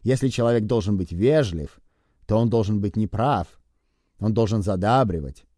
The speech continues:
он должен просить что-то, он должен принимать что-то, он должен давать то, чего он не хочет давать и так далее.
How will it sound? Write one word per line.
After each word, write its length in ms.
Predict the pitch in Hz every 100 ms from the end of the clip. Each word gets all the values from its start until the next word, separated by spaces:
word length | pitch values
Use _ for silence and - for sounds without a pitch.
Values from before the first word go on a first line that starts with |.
| _
он 120 | 117
должен 280 | 117 113 110
просить 420 | 113 101 117 135
что-то, 440 | 123 - 67 - - _ _
он 160 | - 117
должен 260 | 120 113
принимать 600 | 107 123 113 98 101 147 135
что-то, 400 | - 65 - - _ _ _
он 120 | 107
должен 320 | 113 113 104 95
давать 480 | 101 95 127 135 _
то, 140 | 110
чего 280 | - 101 95
он 140 | 90
не 80 | 92
хочет 400 | 85 139 147 107
давать 360 | 85 73 65 -
и 60 |
так 200 | 85 82
далее. 280 | - 55 -